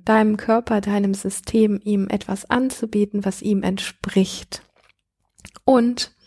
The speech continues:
dass du dir und deinem Körper oder deinem System einfach wirklich Zeit dafür lässt. So. Also, wenn mein Partner aktuell irgendwelche Dinge täte,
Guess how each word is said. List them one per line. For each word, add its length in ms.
dass 240
du 100
dir 360
und 360
deinem 180
Körper 440
oder 120
deinem 240
System 480
einfach 360
wirklich 340
Zeit 500
dafür 260
lässt. 580
So. 380
Also, 560
wenn 340
mein 320
Partner 520
aktuell 640
irgendwelche 580
Dinge 560
täte, 840